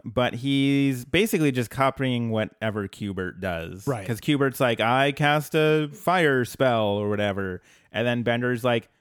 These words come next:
Speaker 1: "I cast a fire spell. Ooh."
Speaker 2: And he makes a, a stupid noise afterwards in the n-, words of Cubert.
Speaker 1: Bender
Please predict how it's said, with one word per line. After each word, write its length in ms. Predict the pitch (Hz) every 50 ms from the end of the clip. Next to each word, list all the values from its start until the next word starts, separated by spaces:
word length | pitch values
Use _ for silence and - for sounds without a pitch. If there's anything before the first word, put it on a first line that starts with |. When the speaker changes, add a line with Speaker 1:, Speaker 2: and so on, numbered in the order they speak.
| _ _
Speaker 1:
"I 300 | - - 104 110 117 127
cast 360 | - 143 135 143 151 147 -
a 160 | 170 175 180
fire 480 | 175 - 165 170 196 214 202 185 175 170
spell. 640 | 160 - - 170 156 156 156 151 147 143 143 139 139
Ooh." 1600 | 139 147 165 185 202 220 226 233 226 214 208 202 202 190 180 180 175 165 151 143 139 127 120 117 113 107 101 98 98 95 95 90 117
Speaker 2:
And 160 | 123 139 135
he 60 | 131
makes 260 | 131 135 131 127 - -
a, 140 | 135 131 - -
a 120 | - 135 123
stupid 360 | - - 147 131 113 131 123 139
noise 240 | 170 175 147 123 120
afterwards 580 | 110 104 - - 110 104 110 104 107 117 - _ -
in 180 | 151 127 117 113
the 100 | 110 104 - -
n-, 160 | - 135 131 -
words 240 | 131 131 120 117 120
of 120 | 107 -
Cubert. 320 | - - 107 104 98 - _ _ _ _ _ _ _ -
Speaker 1:
Bender 800 | 143 147 147 143 135 139 139 143 143 143 143 143 143 147 -